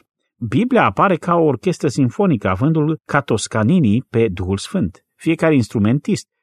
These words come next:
a fost adus de bunăvoie, spontan, creativ să cânte notele sale,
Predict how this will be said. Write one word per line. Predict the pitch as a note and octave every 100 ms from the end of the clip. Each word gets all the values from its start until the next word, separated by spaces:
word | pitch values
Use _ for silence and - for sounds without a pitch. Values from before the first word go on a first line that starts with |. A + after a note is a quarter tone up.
| _
a | -
fost | D3+ A#2
adus | A2+ A2+
de | A2
bunăvoie, | A#2+ A#2+ C#3 F#3 G2+
spontan, | - - C3+ C#3 F3 A2+
creativ | G#2 A#2 - G3
să | - G#2+
cânte | E3 D3
notele | G#2+ G#2+ A#2+
sale, | C3 E3 A#2 D#2+